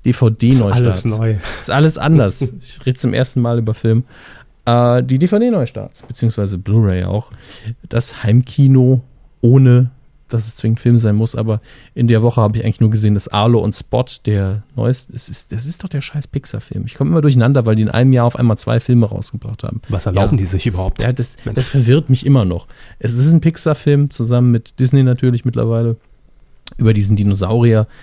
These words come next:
Speaker 2: der, glaub ich, im Original auch The Good Dinosaur heißt. Verwirrt mich auch zusätzlich. Äh, den könnt ihr jetzt ab sofort kaufen. Und das war's auch schon in dem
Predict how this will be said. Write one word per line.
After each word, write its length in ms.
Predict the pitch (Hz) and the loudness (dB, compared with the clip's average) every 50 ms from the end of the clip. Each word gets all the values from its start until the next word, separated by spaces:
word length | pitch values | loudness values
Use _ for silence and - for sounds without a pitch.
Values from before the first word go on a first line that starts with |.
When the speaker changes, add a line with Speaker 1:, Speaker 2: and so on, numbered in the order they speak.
| - - - | -14 -10 -8
Speaker 2:
der, 80 | 101 | -4
glaub 160 | - 120 113 113 | -2 0 0 0
ich, 100 | - - | 0 -2
im 80 | - - | -6 -6
Original 420 | - 101 101 113 101 95 92 101 110 | -6 -4 -2 0 0 2 2 2 2
auch 120 | 117 101 - | 0 0 0
The 80 | 120 104 | -2 0
Good 240 | - 127 - - | 0 0 -2 -2
Dinosaur 580 | - 98 110 117 113 - - - 110 110 110 110 | -2 -2 0 0 -2 -2 -2 -2 0 0 0 0
heißt. 380 | 117 117 117 123 - - - - _ _ - - _ _ | 0 0 0 -2 -4 -8 -16 -20 _ _ -20 -20 _ _
Verwirrt 400 | - 120 107 107 117 113 - - | -2 -2 0 2 0 0 0 0
mich 160 | 104 - - | -2 -2 -2
auch 160 | 117 113 - | -2 -4 -4
zusätzlich. 640 | - - 135 127 117 123 123 - - 117 117 - - _ _ _ _ - - - - - - - - - _ _ - | -4 -2 -2 0 0 0 -2 -4 -4 -6 -8 -8 -10 _ _ _ _ -20 -20 -20 -20 -20 -20 -20 -20 -20 _ _ -4
Äh, 240 | 104 104 107 110 117 | -2 0 0 0 0
den 180 | - 190 208 | 2 2 2
könnt 160 | 190 202 185 | 4 4 4
ihr 80 | 156 143 | 4 4
jetzt 340 | 143 143 - - - - - | 4 2 0 -4 -8 -8 -6
ab 140 | 131 123 - | -6 -6 -4
sofort 420 | - 120 - 107 113 - - _ | -6 -6 -4 -6 -6 -8 -10 _
kaufen. 500 | - - - 127 143 - - 175 214 240 - _ _ _ _ _ _ _ _ _ _ _ _ _ _ _ _ _ - - - - | -10 -6 -4 -4 -2 0 0 0 0 0 -2 _ _ _ _ _ _ _ _ _ _ _ _ _ _ _ _ _ -14 -14 -6 -2
Und 320 | - 123 117 - - - | 0 0 0 0 -4 -6
das 140 | 131 - - | -4 -2 -2
war's 180 | 165 175 - | -4 -2 -4
auch 80 | 156 131 | -4 -6
schon 240 | - - 110 98 101 | -4 -4 -4 -2 -2
in 120 | 104 98 | -2 -2
dem 220 | 101 107 110 104 | 0 0 0 0